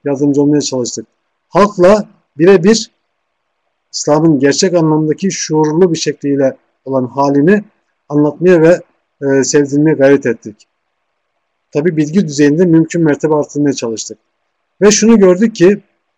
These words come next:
e, onlar da aynı şekilde İslami anlamda, e, İslam'a susamış olan insanlardı. Elhamdülillah tabii şu anki durum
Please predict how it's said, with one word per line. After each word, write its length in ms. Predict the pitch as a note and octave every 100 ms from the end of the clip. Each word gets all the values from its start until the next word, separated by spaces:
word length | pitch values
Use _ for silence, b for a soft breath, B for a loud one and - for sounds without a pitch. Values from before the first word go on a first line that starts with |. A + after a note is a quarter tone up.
| _ _ _ _ _ _ _ _ _ _ _ -
e, 60 | B2+ B2 A2+ G#2 _ _ _ _ _ _ _ _ _ E3
onlar 380 | F#3 G#3+ G#3
da 240 | D#3+ C3 - _ _ _
aynı 220 | E3 E3 D#3
şekilde 600 | D3+ C#3 D3 E3 G3 D3+ _ _ _ -
İslami 600 | - E3 D#3+ E3 F3 D#3+ _ _
anlamda, 580 | C#3 C#3+ C#3 C3+ D#3+ A2+ C#3+
e, 40 | C3+ C3+ C3 -
İslam'a 400 | - D3+ D3+ D3
susamış 440 | - - D#3 D3+
olan 320 | D3+ D#3+ D#3 _ _ -
insanlardı. 640 | C#3+ B2 C3+ B2 G#2+ G2+ _ _ _ _ _ _
Elhamdülillah 520 | F3+ G3+ F#3+ E3 D3 C3+
tabii 240 | E3+ E3
şu 200 | - F3+
anki 320 | F3 E3 E3
durum 320 | E3+ E3+ D#3+